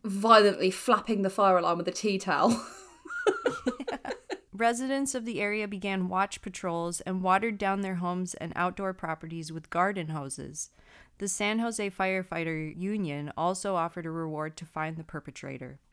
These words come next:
Speaker 1: Does it rain much in San Jose?
Speaker 2: Um, it's a little bit more wet than L A, but I think in January it can be pretty dry in the winter.
Speaker 1: Yeah,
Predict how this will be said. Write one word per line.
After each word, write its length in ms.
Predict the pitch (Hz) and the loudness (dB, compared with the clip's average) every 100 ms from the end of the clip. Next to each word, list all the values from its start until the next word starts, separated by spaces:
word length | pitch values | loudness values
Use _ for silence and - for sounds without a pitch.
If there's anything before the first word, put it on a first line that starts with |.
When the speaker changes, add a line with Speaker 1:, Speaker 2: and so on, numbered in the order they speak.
| - | 2
Speaker 1:
Does 100 | 226 | 2
it 120 | 226 | 4
rain 260 | 240 294 196 | 4 6 4
much 260 | 156 - | 2 -2
in 80 | 170 | -8
San 260 | - 160 160 | -6 -4 -2
Jose? 460 | 156 156 147 156 _ - | -2 0 -2 -4 _ 0
Speaker 2:
Um, 840 | 262 269 269 269 269 269 269 277 - _ | 4 6 4 4 2 0 0 -2 -4 _
it's 140 | 302 - | -8 -4
a 80 | 349 | 0
little 300 | 226 262 226 | 2 2 2
bit 280 | 202 - _ - | 0 -2 _ -6
more 580 | 190 190 185 185 185 - | -2 0 0 0 -4 -8
wet 420 | 190 196 185 - | 0 2 2 0
than 580 | 185 175 175 175 180 190 - | -4 -2 -2 -4 -8 -12 -6
L 240 | 180 170 | -2 0
A, 460 | 170 196 160 180 226 _ - | 0 0 0 -4 -8 _ -2
but 640 | 196 196 190 190 185 - - | 2 2 2 0 -2 -6 -10
I 80 | 190 | -8
think 240 | 185 277 277 | 0 2 2
in 140 | 233 | 0
January 640 | 196 185 220 185 170 170 170 | 2 0 0 -2 -2 -2 -4
it 100 | - | -2
can 140 | 190 | -2
be 120 | 190 | -2
pretty 300 | 185 196 185 160 | -2 -2 -2 -2
dry 280 | 165 160 | 0 0
in 160 | 160 156 | 0 -4
the 60 | 147 | -6
winter. 540 | 147 151 143 147 156 _ | -8 -8 -8 -10 -12 _
Speaker 1:
Yeah, 520 | 208 202 247 165 156 | -4 0 2 2 2